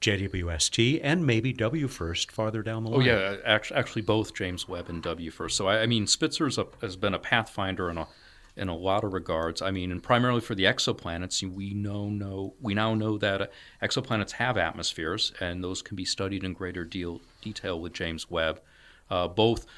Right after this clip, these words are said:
Speaker 2: the, um, terrestrial-like ones around trappist, but a, a,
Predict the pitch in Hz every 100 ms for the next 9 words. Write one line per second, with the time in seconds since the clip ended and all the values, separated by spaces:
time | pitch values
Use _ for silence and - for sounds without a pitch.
0 | - - _ - 120 107 101 104 90 82
1 | - - _ - - 127 120 147 113 110
2 | 107 107 104 98 95 95 87 - 107 98
3 | 82 - 101 87 - 123